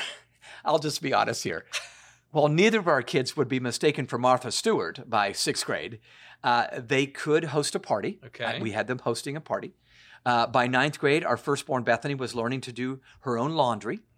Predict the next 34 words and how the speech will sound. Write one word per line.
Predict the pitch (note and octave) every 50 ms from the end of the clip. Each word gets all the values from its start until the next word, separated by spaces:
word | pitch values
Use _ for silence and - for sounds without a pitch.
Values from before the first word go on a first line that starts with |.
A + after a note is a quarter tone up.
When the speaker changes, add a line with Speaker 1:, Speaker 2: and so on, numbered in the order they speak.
| - B2+
Speaker 2:
Oh, | B2+ A#2 B2
Speaker 1:
So | B2 A2+
that | A#2 B2 C3+
was | B2
Speaker 2:
man. | A2+
Speaker 1:
big, | A#2 A#2 A#2+
and | B2 A#2+
then | A#2 A2
Jonathan | G#2+ - A2+ A2+ A#2+ C3 C#3
Speaker 2:
There | D3+
were | D#3+
Speaker 1:
followed | - A#2+ A2+ A#2+
Speaker 2:
some, | A2+ -
Speaker 1:
her. | A2 A#2+ - _ _
Speaker 2:
there's | B2+ C#3 D3
some | - B2 A#2 -
college | - D#3 D3+ D3+ C#3+ C#3 C3+ -
freshmen | - E3 F#3 F#3 - - C3+ A#2+
who | A#2 A#2+
don't | A#2 A#2+ A#2+ A2+
know | A#2 A#2
how | B2 A#2+
to | A2 A2+
do | A2+ B2 A#2+
their | A#2 A#2+ A#2
Speaker 1:
This | A2+ A2 A2 A2
Speaker 2:
own | A2+
Speaker 1:
is | B2+
Speaker 2:
laundry. | C#3+ D3+ C#3
Speaker 1:
true. | A3+ A#3+ G#3+ D3
Speaker 2:
Yeah. | A#2 A#2+ A2+ A2 G#2+ -
Speaker 1:
This | A2 B2 A#2 - -
is | D#3+ C3+ -
true. | - - F#3+ C#3